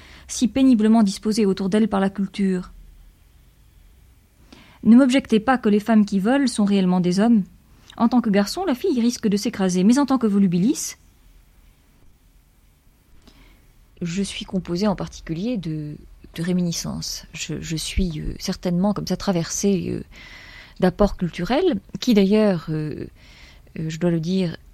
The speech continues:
euh, quand, euh, quand j'étais, euh, privée de tout, quand j'étais privée de toute nourriture, me servaient comme ça de, de nourriture ersatz.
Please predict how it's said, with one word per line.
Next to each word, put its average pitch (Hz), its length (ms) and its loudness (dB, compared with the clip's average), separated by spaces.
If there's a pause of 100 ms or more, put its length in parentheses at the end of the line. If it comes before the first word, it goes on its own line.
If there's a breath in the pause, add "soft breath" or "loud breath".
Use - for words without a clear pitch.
euh, - 60 -16 (200)
quand, 202 360 -4
euh, 165 120 -6
quand 196 160 -2
j'étais, 196 580 -2
euh, 156 220 -4
privée 196 300 -2
de 147 100 -4
tout, - 280 -12 (120)
quand 180 120 -4
j'étais 175 180 -4
privée 202 220 2
de 160 60 -4
toute - 200 -10
nourriture, 196 500 -2
me 196 120 4
servaient 175 280 -2
comme 175 160 -2
ça 196 100 -2
de, 151 300 -8
de 165 140 -6
nourriture 175 380 -2
ersatz. 160 580 -8